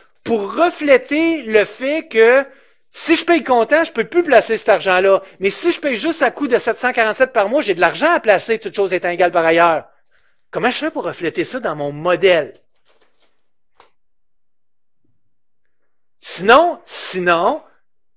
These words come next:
payer comptant, ça va toujours être le meilleur scénario en flux monétaire. On s'entend-tu ?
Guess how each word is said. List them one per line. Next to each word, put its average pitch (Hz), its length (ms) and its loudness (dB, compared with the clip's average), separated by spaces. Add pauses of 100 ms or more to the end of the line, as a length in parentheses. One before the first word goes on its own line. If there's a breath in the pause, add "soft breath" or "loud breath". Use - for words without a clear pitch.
payer 202 460 2
comptant, 180 520 -6
ça 170 160 -2
va 151 100 -4
toujours 170 600 -4
être 139 340 -6
le 131 200 -4
meilleur 127 600 -6
scénario 123 960 -8 (100)
en 131 140 -14
flux 143 200 -14
monétaire. 139 580 -2
On 127 60 -10
s'entend-tu ? 180 720 -2